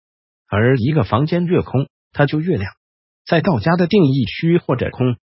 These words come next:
不是没有能量的空，而是充满光的空。你的我执越挖掉，你的生命能就越强。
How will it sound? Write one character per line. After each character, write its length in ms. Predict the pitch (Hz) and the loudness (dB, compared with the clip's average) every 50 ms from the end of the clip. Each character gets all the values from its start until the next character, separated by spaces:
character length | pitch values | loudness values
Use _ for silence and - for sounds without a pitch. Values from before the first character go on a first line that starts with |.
| _ - | _ -12
不 140 | - 107 120 | -6 -4 -2
是 160 | 143 - 113 | -2 -2 -2
没 140 | 95 90 120 | -2 0 2
有 120 | 180 185 139 | 2 2 2
能 200 | 104 85 110 147 | 0 -2 0 0
量 160 | 170 147 113 | 0 0 0
的 80 | 95 | -2
空， 260 | - - - 120 139 - _ _ _ _ | -4 -4 -2 -2 -2 -4 _ _ _ _
而 180 | - - 104 131 | -4 -2 0 0
是 220 | 131 - - 85 - | 0 0 -2 -4 -4
充 300 | - - - 208 214 180 | -4 -2 0 2 2 2
满 160 | 123 - - | 0 -2 -2
光 220 | - 151 160 170 | -2 -2 0 0
的 60 | 143 - | 0 0
空。 140 | - 131 139 135 _ _ _ _ _ _ _ _ _ _ - | 0 -2 -2 -2 _ _ _ _ _ _ _ _ _ _ -4
你 160 | - 95 85 | -2 0 0
的 120 | - 147 | 0 0
我 180 | 143 110 92 - | 0 0 -2 -4
执 200 | - - - 208 | -2 -2 0 2
越 180 | 226 226 180 120 | 4 4 4 4
挖 180 | 143 151 160 | 4 2 2
掉， 180 | 156 156 - - _ _ _ _ _ - | 0 -2 -4 -4 _ _ _ _ _ -4
你 160 | 98 90 82 | -2 -2 -2
的 100 | 76 92 | -2 -4
生 240 | - - 170 180 190 | -2 0 0 2 2
命 200 | 190 127 87 92 | 2 0 0 0
能 200 | 101 117 143 156 | 0 0 0 0
就 140 | - 151 156 | 0 -2 -4
越 180 | 170 185 127 | -4 -4 -4
强。 320 | - - - 78 80 135 | -6 -6 -10 -8 -8 -10